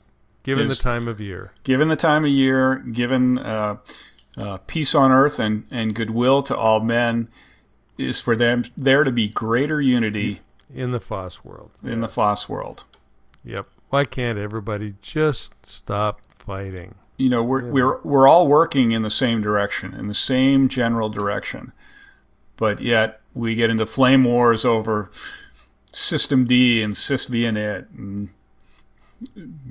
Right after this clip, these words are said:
Speaker 2: you know,
Speaker 1: All that stuff.
Speaker 2: all that stuff. And,
Speaker 1: <laughs>
Speaker 2: and it, I, I think this one is probably the most unrealistic.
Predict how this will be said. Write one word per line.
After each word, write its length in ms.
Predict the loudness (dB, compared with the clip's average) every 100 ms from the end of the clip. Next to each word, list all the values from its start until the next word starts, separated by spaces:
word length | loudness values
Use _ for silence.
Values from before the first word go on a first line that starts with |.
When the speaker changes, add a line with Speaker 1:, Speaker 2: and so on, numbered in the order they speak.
| -12 -6
Speaker 2:
you 120 | -4
know, 260 | -4 -8 -10 _ _ _ -6
Speaker 1:
All 300 | -2 0 0
that 260 | -2 -4
stuff. 300 | -4 -4 2
Speaker 2:
all 340 | 6 10 10 10
that 220 | 8 2
stuff. 460 | 0 -2 -2 -6 -14 -8
And, 560 | -2 -2 -2 -6 -8 -12 -18
Speaker 1:
<laughs> 200 | -18 -12
Speaker 2:
and 300 | -6 -4 -4
it, 320 | -6 -8 -12 _ _ _ _ -20 -6
I, 300 | -2 0 2
I 60 | 0
think 240 | 2 0
this 180 | 0 0
one 160 | 2 0
is 100 | 2
probably 240 | 2 2
the 100 | 0
most 280 | 0 0 2
unrealistic. 760 | 2 2 0 0 0 0 0